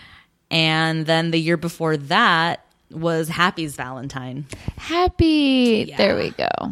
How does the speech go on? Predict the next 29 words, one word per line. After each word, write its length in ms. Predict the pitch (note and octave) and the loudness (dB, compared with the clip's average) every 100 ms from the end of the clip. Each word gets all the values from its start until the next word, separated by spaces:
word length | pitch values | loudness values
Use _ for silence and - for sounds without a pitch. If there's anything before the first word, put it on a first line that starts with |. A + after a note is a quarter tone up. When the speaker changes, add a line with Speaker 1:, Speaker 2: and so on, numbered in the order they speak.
| F#3 - - | -10 -16 -6
Speaker 2:
There 140 | G#3+ G#3+ | 2 2
we 80 | F#3 | 2
go. 280 | D3+ - E3+ | -2 -4 -6
Speaker 1:
So 140 | - F3+ | -2 2
I 80 | G3 | 4
guess 160 | G3+ | 4
Speaker 2:
Okay. 60 | - | 4
Speaker 1:
it 40 | |
wasn't 300 | A3 G#3 - | 2 -2 -8
technically 720 | - - D#3+ - F#3+ F#3 G3 | -10 -6 -6 -4 -4 -2 0
a 60 | F#3+ | 0
Valentine's 500 | F3+ F3+ G3 G3+ G3+ | 2 0 -2 -2 0
Day, 120 | G#3+ | 2
but 120 | G3 | 4
they, 80 | F#3+ | 6
I 100 | F#3 | 6
Speaker 2:
Yeah. 80 | F3 | 6
Speaker 1:
mean, 100 | F3 | 4
it 140 | E3+ F#3 | 4 2
was, 420 | G3+ F#3+ F3 C#3 | 4 4 2 0
though. 280 | D#3 D3 D#3 | -4 -2 0
Like, 180 | E3 D#3+ | -2 0
in 120 | F#3+ | 2
the 80 | F3+ | 2
show, 400 | - F3+ E3 D#3 | 0 0 2 2
it 80 | B2 | 0
was 160 | C#3+ | -2
Valentine's 600 | C3+ C3+ C3+ C3+ C3 C3+ B2+ | -2 -2 -2 -4 -4 -4 -4
Day. 340 | C3 C3+ C#3+ | -4 -4 -6